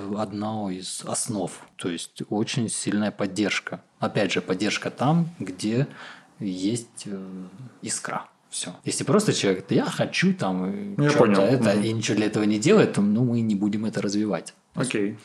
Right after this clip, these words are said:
Speaker 2: Мероприятия, которые проводятся у вас, э, на территории, э, каливинга, там, в Ереване, в частности, это инициатива резидентов или администрации, или то и другое? Как это работает?
Speaker 1: Ну, тоже по-разному. Тоже по-разному.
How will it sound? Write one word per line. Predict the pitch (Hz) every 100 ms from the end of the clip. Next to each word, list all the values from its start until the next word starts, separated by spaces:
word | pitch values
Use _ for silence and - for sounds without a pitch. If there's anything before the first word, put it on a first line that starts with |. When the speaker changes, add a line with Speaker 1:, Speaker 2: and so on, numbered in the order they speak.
| - - - - -
Speaker 2:
Мероприятия, | 131 131 143 151 131 117
которые | 113 117 -
проводятся | 117 113 107 98 113
у | 107
вас, | 107 107 - - - -
э, | -
на | 104
территории, | 101 113 107 113 110 107 101 101 98 101 101 120
э, |
каливинга, | - 104 104 110 104 98 90
там, | 98
в | 101
Ереване, | 110 101 98
в | 92
частности, | 98 104 98 -
это | 98 104 101 107 98 98 95 -
инициатива | 107 110 107 117 110 110 104 104
резидентов | 104 107 127 147 135 123 -
или | 110 107
администрации, | 110 110 - 113 113 - 113
или | 104
то | 104
и | 101
другое? | 104 101 107 113 101
Как | - 98
это | -
работает? | 113 123 - - - 220
Speaker 1:
Ну, |
тоже | 214 269 170
по-разному. | 135 120 110 101 90 90 90 - - -
Тоже | 143 104
по-разному. | - 98 90 92 92 98